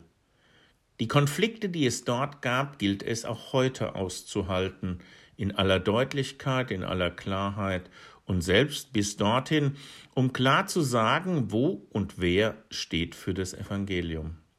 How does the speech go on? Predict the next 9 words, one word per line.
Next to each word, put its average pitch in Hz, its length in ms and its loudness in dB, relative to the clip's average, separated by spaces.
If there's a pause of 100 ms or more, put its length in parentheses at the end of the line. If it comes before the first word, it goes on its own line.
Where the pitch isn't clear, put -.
(1040)
Suchet 107 680 0
der 92 120 2
Stadt - 320 -2
Bestes. - 640 -2 (460)
Das 147 200 0
kann 151 200 4
nur 208 220 6
ein 147 260 0
Aufruf 151 640 0